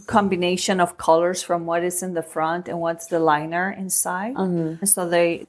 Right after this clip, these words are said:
Speaker 1: go together.
Speaker 2: Mm-hmm.
Speaker 1: There's a pocket for, like, a laptop. The materials that she's selected are very
Speaker 2: Okay.
Speaker 1: unique.
Speaker 2: Yeah, they are unique.
Speaker 1: Right? And so they call attention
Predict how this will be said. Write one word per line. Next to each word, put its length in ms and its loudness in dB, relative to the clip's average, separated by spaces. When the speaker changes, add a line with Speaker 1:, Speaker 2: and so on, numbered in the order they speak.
Speaker 1:
go 180 6
together. 680 0
Speaker 2:
Mm-hmm. 480 -6
Speaker 1:
There's 380 4
a 60 0
pocket 500 0
for, 220 4
like, 180 4
a 80 2
laptop. 680 0
The 160 2
materials 840 4
that 140 0
she's 480 0
selected 680 4
are 160 6
very 760 2
Speaker 2:
Okay. 140 2
Speaker 1:
unique. 800 4
Speaker 2:
Yeah, 320 4
they 120 -6
are 140 -8
unique. 280 -12
Speaker 1:
Right? 380 2
And 280 0
so 460 6
they 300 4
call 320 2
attention 840 0